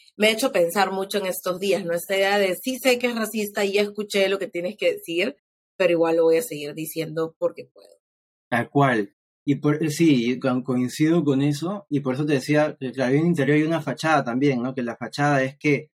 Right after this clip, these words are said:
Speaker 2: a sabiendas de que es racista, este, se permite, o, o lo permito, lo perpetúo y lo reproduzco, ¿no? Entonces, yo me atrevería a decir que hay como una, o sea, para hablar de estas formas ya más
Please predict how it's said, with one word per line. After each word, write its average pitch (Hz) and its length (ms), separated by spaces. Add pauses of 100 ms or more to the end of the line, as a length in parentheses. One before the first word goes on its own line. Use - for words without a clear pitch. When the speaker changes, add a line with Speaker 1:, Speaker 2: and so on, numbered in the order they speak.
(240)
Speaker 2:
a 127 120
sabiendas 170 640
de 143 120
que 139 100
es 139 100
racista, 151 680 (420)
este, 117 580 (440)
se 175 180
permite, 170 920
o, 143 140
o 147 80
lo 143 120
permito, 165 560
lo 147 140
perpetúo 160 720
y 151 40
lo 151 120
reproduzco, 123 720
¿no? 120 80
Entonces, 156 340
yo 208 180
me 254 100
atrevería 175 320
a 185 60
decir 175 200
que 180 80
hay 170 80
como 147 240
una, 180 420 (600)
o 135 60
sea, 143 120
para 135 160
hablar 151 220
de 175 80
estas 170 240
formas 165 340
ya 156 160
más 156 220